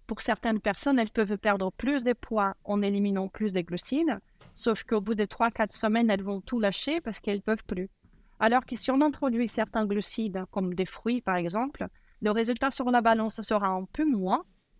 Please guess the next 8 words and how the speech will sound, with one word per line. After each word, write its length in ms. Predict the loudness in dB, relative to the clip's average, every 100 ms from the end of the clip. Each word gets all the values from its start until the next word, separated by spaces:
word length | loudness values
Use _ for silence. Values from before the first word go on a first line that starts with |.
| -2
mais 200 | 0 2
elle 140 | 2
va 100 | 0
rester 280 | -2 -4 -4
beaucoup 360 | -2 -2 -2 -2
plus 180 | 0
longtemps. 380 | 2 0 -2 -6 -8 _ _
Donc, 260 | -4 -4